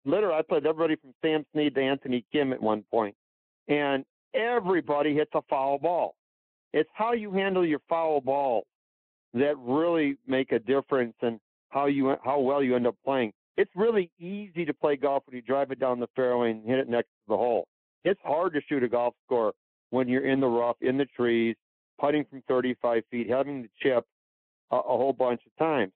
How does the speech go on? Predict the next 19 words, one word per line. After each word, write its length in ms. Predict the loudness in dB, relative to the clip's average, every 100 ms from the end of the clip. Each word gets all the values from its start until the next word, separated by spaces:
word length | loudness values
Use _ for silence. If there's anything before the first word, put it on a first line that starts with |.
| _ _ _ _ _ _ _ 0
And 240 | 0 0 -2
so 240 | 0 0 0
I 160 | -2
got 260 | 0 -2 -2
to 80 | -2
watch 320 | 0 0 -4 -4
Jack 200 | -2 -2 -2
Nicklaus 300 | -4 -2 -2
up 140 | -2 -2
close 200 | -2 -2 -2
and 80 | _
personal 520 | 0 0 0 0 2 0
a 40 |
few 220 | -4 -12 -8
times. 140 | -10 -10 _ _ _ _ _ _ _ -2
And 420 | 0 2 0 0 -4 _ _
I, 320 | -4 -2 0 -4 -2
I, 40 |
I, 140 | -2